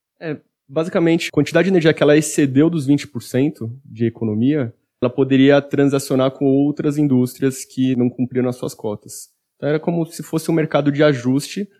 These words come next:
pra cumprir os vinte por cento de, de redução que o, o, o Brasil precisava na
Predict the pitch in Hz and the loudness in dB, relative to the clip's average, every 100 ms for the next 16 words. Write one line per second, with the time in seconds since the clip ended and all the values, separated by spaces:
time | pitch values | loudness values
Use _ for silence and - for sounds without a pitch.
0 | _ 143 143 156 147 147 180 160 175 - | _ -2 0 0 2 4 4 4 -2 -2
1 | - - - 131 131 123 123 - 117 120 | -6 -4 0 -2 0 -4 -4 -12 -6 -2
2 | 113 113 110 113 120 110 - 123 151 123 | 0 -2 -2 -2 -2 -4 -4 -4 -4 -4
3 | 107 101 98 104 - 113 - 117 117 107 | -4 -8 -14 -14 -10 -8 -8 -4 -4 -4
4 | - 110 - 113 117 123 | -8 -12 -4 -2 0 0